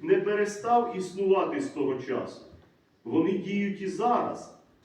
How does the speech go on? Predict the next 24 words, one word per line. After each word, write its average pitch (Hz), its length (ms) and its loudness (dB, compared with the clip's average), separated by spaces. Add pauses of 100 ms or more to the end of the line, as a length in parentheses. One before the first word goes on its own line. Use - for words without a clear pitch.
(120)
Просто 127 320 -2
вони 160 200 2
відкинуті, 185 720 0
відлучені 185 800 0
від 139 220 2
Божої 127 440 2
слави. - 520 -2 (460)
Вони 156 260 6
вже 160 240 4
не 160 160 6
з - 60 2
Богом. - 520 0 (640)
І 127 80 -4
вони 156 260 4
хочуть 226 480 -2 (200)
і 220 180 -2
нас 226 420 0
відлучити 302 640 -6
від 277 320 0
Бога. - 360 0 (440)
Вони 180 380 2
борються 208 580 2
з - 100 -8
нами, - 380 -2